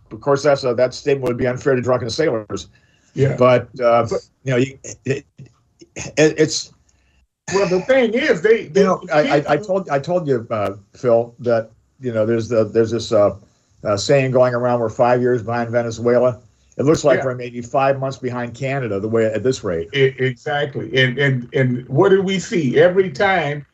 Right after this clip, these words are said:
Speaker 2: a Democrat gets up before the American people,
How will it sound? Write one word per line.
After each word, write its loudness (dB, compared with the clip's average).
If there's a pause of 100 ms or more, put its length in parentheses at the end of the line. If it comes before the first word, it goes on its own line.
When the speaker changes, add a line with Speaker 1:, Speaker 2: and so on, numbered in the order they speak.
(320)
Speaker 2:
a 0
Democrat 0 (160)
gets 2 (180)
up 0 (1300)
before 2
the 6
American 2
people, -8